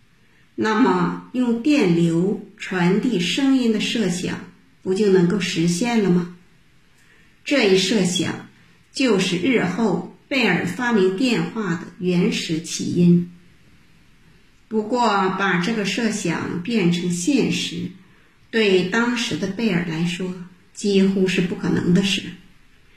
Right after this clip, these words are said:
因为当时的贝尔对于电学知识几乎一窍不通。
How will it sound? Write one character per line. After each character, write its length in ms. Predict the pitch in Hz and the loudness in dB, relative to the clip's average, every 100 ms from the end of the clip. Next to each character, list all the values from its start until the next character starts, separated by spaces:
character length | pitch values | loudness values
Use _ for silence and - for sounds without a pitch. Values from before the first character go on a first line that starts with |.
| - - _ | -20 -20 _
因 300 | 226 233 220 | 4 6 6
为 260 | 214 190 190 | 4 2 0
当 340 | 247 254 269 | -2 0 0
时 240 | 262 262 | -2 -4
的 80 | 160 | -6
贝 240 | 196 214 165 | -6 -6 -6
尔 220 | - - _ _ _ _ _ | -10 -14 _ _ _ _ _
对 220 | 269 233 | -2 2
于 260 | 190 180 - | 4 2 -2
电 360 | - 294 220 170 | -2 2 4 4
学 320 | 175 165 170 | 2 -2 -2
知 320 | - 185 180 | -2 -2 -2
识 340 | 175 - - - - - | -4 -6 -8 -12 -20 -10
几 240 | - 190 | -2 0
乎 240 | 190 190 - | 0 -2 2
一 280 | 170 180 185 | 4 4 2
窍 340 | - 254 175 | 0 0 0
不 120 | - | -4
通。 400 | 170 - 175 175 | -12 -2 0 0